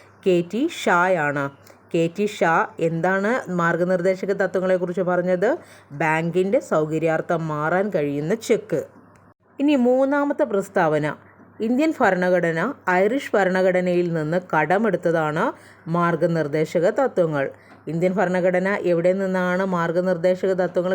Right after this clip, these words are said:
കടമെടുത്തത്? ഐറിഷ് ഭരണഘടനയിൽ നിന്നാണ്. ഇനി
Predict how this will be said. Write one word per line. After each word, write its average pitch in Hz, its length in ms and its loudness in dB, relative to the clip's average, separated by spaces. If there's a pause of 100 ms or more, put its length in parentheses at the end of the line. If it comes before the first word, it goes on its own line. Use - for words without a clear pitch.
കടമെടുത്തത്? 180 640 0 (640)
ഐറിഷ് 247 440 0
ഭരണഘടനയിൽ 160 840 0
നിന്നാണ്. 143 480 -2 (920)
ഇനി 294 260 0